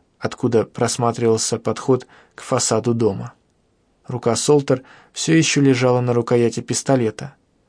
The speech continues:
Ричард вышел в коридор, пододвинул стул к телефонному столику с другой стороны, чтобы иметь возможность сидеть лицом к задней части дома. Свой револьвер он положил на бедро. Потом снял трубку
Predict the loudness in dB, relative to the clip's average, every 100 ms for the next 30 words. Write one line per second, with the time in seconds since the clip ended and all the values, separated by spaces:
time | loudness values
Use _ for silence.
0 | -6 -2 0 0 0 -2 -2 -6 -4 -2
1 | 0 0 -4 -8 -20 -20 _ _ _ -4
2 | 2 2 4 2 0 -2 0 2 2 -2
3 | -4 -2 -2 -2 -4 -4 2 2 2 -2
4 | -4 -2 0 2 2 0 0 0 0 -6
5 | -10 _ -16 -4 2 2 2 2 0 2
6 | 0 -2 -4 -6 -6 -4 0 -2 -2 -4
7 | 2 2 2 -2 -2 0 0 0 -4 -8
8 | _ -4 -4 -2 -2 0 -2 -4 -16 _
9 | _ _ _ _ _ _ _ -4 2 4
10 | 4 4 4 2 0 -2 -18 -20 _ -8
11 | 0 4 4 4 2 2 0 0 0 -4
12 | -16 _ _ _ _ _ _ _ _ _
13 | _ _ _ _ -4 -2 -2 0 0 2
14 | 0 2 -2